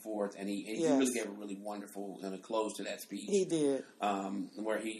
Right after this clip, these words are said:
Speaker 1: you know, he, he spoke, uh, about the country, and he, and, and one of the things he said before he did that speech was, was he said, "I think it's time that the Republicans,
Speaker 2: Mm-hmm.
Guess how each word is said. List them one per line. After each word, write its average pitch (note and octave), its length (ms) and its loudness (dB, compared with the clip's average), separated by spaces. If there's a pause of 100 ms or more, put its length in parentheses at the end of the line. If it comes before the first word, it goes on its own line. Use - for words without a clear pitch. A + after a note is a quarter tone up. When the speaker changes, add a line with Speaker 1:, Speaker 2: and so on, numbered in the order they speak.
Speaker 1:
you G2+ 100 -4
know, G2+ 60 -4
he, G#2 260 -6
he G#2+ 80 -10
spoke, A2 420 -2 (460)
uh, G#2+ 140 0
about A2 260 6
the G2+ 60 -6
country, G#2+ 400 -4
and G#2 100 -2
he, G#2+ 160 -8
and, A2+ 120 -4
and G#2+ 260 -2
one E3 120 4
of E3 60 2
the - 40 -8
things C3+ 140 0
he B2 80 0
said A2+ 340 -4
before E3 380 2
he B2 120 -2
did F2+ 180 -6
that F#2 200 -4
speech - 280 -12
was, G2+ 300 -6
was G2 140 -4
he A#2+ 80 -6
said, - 260 -4 (880)
"I C3 60 8
think D#3 180 2
it's B2+ 160 0
time A2+ 460 -2 (400)
that A#2+ 160 8
the A#2 60 -4
Republicans, A2 1160 0
Speaker 2:
Mm-hmm. E3 340 -4